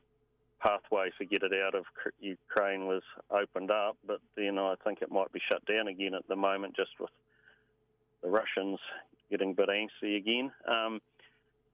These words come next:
yeah, a-, and then the world market reacts to both what's grown and weather events and other parts.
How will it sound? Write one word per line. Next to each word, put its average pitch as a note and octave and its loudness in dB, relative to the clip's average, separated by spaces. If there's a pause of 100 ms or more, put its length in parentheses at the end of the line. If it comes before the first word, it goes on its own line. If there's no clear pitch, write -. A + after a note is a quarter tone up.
(1500)
yeah, D3+ 2
a-, C#3 2
and A#2+ 2
then A#2 2
the A2 2
world A2 2
market G#2 0
reacts G#2 0 (280)
to F#2+ 0
both F#2+ 2 (420)
what's A2+ 0
grown G#2 2
and F#2+ -2
weather G#2 4
events G2+ -4
and G2+ -2
other G#2 4
parts. A2 -2